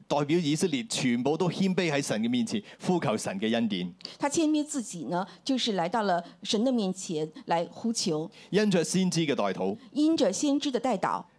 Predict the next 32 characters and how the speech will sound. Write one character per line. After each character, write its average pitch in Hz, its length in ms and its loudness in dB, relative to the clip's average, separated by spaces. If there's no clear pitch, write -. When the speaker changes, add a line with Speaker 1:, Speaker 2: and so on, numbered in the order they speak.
Speaker 1:
第 139 140 0
三 160 240 2
節。 131 160 0
Speaker 2:
第 277 120 0
三 302 260 2
節。 151 300 0
Speaker 1:
耶 180 160 4
和 190 80 4
華 185 140 4
就 190 160 2
後 185 200 2
悔 190 160 2
說： 180 220 2
「這 123 140 -4
災 151 420 4
可 131 260 2
以 123 260 2
免 101 380 0
了。」 82 280 -2
Speaker 2:
耶 311 100 0
和 302 160 0
華 220 300 -2
後 302 180 -2
悔 226 200 0
說： 202 340 0
「這 262 120 2
災 240 260 0
就 247 140 2
可 - 200 -4
以 240 140 4
免 214 320 0
了。」 170 200 -2